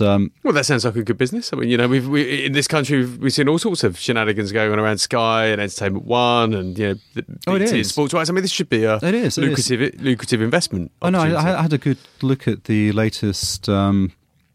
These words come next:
Speaker 1: full year results, and, you know, cash profits from its media operations were up a third. In sterling, that is. Um, that was a good result. The,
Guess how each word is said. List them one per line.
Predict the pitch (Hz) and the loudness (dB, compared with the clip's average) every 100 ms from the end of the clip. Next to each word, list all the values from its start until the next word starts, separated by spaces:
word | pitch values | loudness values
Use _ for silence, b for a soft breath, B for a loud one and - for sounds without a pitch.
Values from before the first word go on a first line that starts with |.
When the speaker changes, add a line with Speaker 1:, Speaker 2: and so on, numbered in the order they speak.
| - | -20
Speaker 1:
full | - 123 104 | -4 0 2
year | 98 | 2
results, | 98 170 90 78 - | 2 2 0 -2 -2
and, | 117 | 0
you | 113 | 0
know, | |
cash | - - - | -2 -4 -6
profits | - 120 131 - | -6 -6 -6 -6
from | 104 | -4
its | 98 | -2
media | 113 101 95 | -2 0 0
operations | 98 107 107 - 113 | 0 -2 -2 -2 -4
were | 120 | -4
up | - | -4
a | |
third. | 120 175 - - - - _ _ _ 110 | -4 -4 -4 -6 -8 -10 _ _ _ -2
In | 107 | 0
sterling, | - 113 90 | 2 2 2
that | 85 - | 0 -2
is. | 80 113 - - - | -2 -2 -2 -6 -2
Um, | 123 120 117 _ 117 | 0 0 -2 _ -2
that | 123 | 0
was | - | 2
a | |
good | 120 - | 0 0
result. | - 123 82 | 0 2 2
The, | 131 | 0